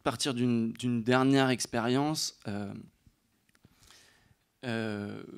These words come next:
on a, dans, dans le cadre d'un, d'un appel à, à candidature pour, euh, la réhabilitation d'un, d'un centre anci-, ancien dégradé,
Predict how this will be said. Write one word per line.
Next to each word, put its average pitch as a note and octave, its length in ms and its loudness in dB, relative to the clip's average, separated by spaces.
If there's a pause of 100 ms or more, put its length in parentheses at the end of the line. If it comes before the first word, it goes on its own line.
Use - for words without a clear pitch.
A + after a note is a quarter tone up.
(560)
on A#2 160 -2
a, A2+ 380 0
dans, A2 220 -2
dans A2 160 -2
le G#2+ 60 -2
cadre C3+ 260 0
d'un, G#2+ 360 -2
d'un G#2+ 220 -2
appel B2+ 280 0
à, G#2+ 520 -2
à A2 140 -10
candidature A#2+ 720 -2
pour, G#2+ 300 -6
euh, G#2+ 240 -6 (340)
la G#2+ 140 -4
réhabilitation A2+ 680 -4
d'un, A2 300 -6
d'un A2 120 -6
centre B2+ 300 -8
anci-, - 280 -10
ancien B2 300 -6
dégradé, A#2 500 -2